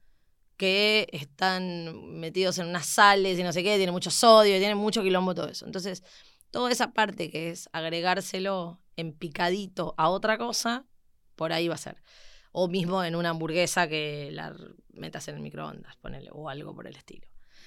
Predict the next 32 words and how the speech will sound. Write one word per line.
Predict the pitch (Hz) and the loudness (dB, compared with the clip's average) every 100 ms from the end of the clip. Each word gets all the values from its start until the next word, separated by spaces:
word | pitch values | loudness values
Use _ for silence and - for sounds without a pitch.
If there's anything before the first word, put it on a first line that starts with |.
| - _ | -20 _
Después | 214 226 330 | -8 -4 0
tenés | 311 285 | 2 2
las | 233 - | 2 2
otras | 262 220 185 185 196 - - _ - - | 2 0 -2 -2 -4 -10 -20 _ -20 -12
que | 170 | -8
van | 160 185 | -6 -4
al, | 185 175 165 190 | -4 -6 -8 -10
al | 185 180 196 - | -12 -12 -16 -16
soy | - - 170 | -12 -6 -4
bueno. | 175 170 156 156 - _ _ _ _ _ _ _ _ _ _ _ | 0 -2 -2 -10 -20 _ _ _ _ _ _ _ _ _ _ _
Porque | 165 165 165 | -12 -10 -8
una | 175 180 | -4 -4
cosa | 180 208 | -4 -6
es | - | -8
que | 165 | -6
no | 170 | -6
tenga | 175 180 175 | -4 -2 -2
costo | 165 156 - 170 170 175 - | -2 -4 -4 -6 -6 -10 -10
emocional, | 160 160 - 160 165 190 185 185 185 | -8 -6 -6 -4 0 4 4 4 0
que | 175 | -2
es | |
por | - 170 | 0 -2
el, | 151 | -2
por | - 165 | -4 -2
el | 170 | 2
lado | 175 175 | 4 4
que | 165 | 2
van. | 156 151 | 0 0
No | 185 | 0
tiene | 226 | 2
costo | 220 220 226 | 2 0 0
emocional. | 202 185 165 156 - | 0 0 -2 -4 -10